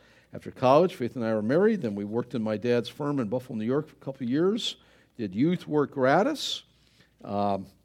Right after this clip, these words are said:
my father wanted to give me the business and, uh, offered to go down to the attorney, sign it all over. He was unsaved. He was heartbroken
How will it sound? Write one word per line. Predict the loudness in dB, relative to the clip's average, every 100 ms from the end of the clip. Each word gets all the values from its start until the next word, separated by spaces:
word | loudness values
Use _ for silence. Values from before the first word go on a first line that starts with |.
| _ _ _ _ _ -20 -20 -16
my | -14
father | 0 6 6 6
wanted | 4 2 0
to |
give | 0 0
me | 2
the | 0 0
business | 2 2 0 -6 -6 -10 -14 _ _ _ _ -14
and, | -8 -4 -4 -6 -6
uh, | -8 -8 -4
offered | -4 -2
to |
go | -4
down | -2 -2
to | -2
the | -4
attorney, | -6 -6 -6
sign | -8 -10 -8
it | -6
all | -4 0
over. | 0 0 0 0 -4 -10 _ _ _ _
He | -14
was | -12 -10
unsaved. | -8 -4 0 4 2 0
He |
was | -10 -4
heartbroken | -2 0 2 2 0 -4 -6